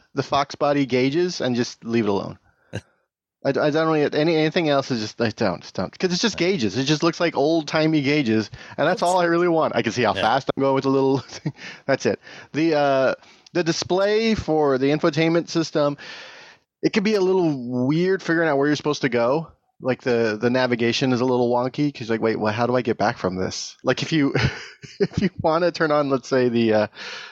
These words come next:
Speaker 1: the for-, the front, um, defroster, like, right in the middle of the bottom portion of the infotainment system, you know, on the bottom portion, it's always the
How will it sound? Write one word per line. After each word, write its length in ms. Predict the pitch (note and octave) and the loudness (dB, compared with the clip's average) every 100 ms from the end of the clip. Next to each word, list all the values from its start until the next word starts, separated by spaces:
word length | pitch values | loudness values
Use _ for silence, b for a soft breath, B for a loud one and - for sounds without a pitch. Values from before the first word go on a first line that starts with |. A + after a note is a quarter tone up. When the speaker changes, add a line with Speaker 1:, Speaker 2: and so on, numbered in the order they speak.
| B - | B -4
Speaker 1:
the 80 | C3+ | -4
for-, 340 | - C#3+ C#3+ | -2 0 0
the 140 | C3 | 0
front, 500 | B2 - C3+ C3 - A#2 | 0 0 0 -2 -8 -4
um, 440 | A#2+ A#2 G#2+ G2+ - - - | 0 2 2 -2 -4 -6 -4
defroster, 720 | C3 A#2+ - A2+ A#2 - D#3+ D#3+ B B B B _ _ | -2 -2 0 0 0 0 0 -2 B B B B _ _
like, 160 | - C3 | -2 0
right 340 | B2+ C3+ E3+ - | 2 2 0 -2
in 160 | - D3+ | 0 2
the 80 | D3 | 2
middle 480 | C#3+ C#3 C3 A#2 - | 2 2 4 2 2
of 160 | A2 | 0
the 80 | A2 | 0
bottom 680 | G2+ A#2 A#2+ B2 A2+ G#2+ G2 | 0 0 2 2 0 0 -2
portion 480 | - B2 - A#2+ G#2+ | 0 0 0 0 0
of 360 | G2+ G2+ G#2+ G#2 | -2 0 0 2
the 60 | A2+ | 0
infotainment 500 | G#2+ A2+ D3+ E3 B2+ | 0 -2 0 2 0
system, 440 | G#2+ - F#2+ G#2+ | -2 -2 -2 0
you 60 | B2 | 0
know, 80 | G2+ | 2
on 100 | A#2 | 2
the 60 | |
bottom 240 | G#2+ C#3+ B2+ | 2 0 0
portion, 300 | C3 B2 A2+ | 0 0 0
it's 80 | - | 0
always 540 | A2 A2+ A2 G2+ F#2+ | 0 2 2 0 -2
the 320 | G2+ G2 - | 0 0 0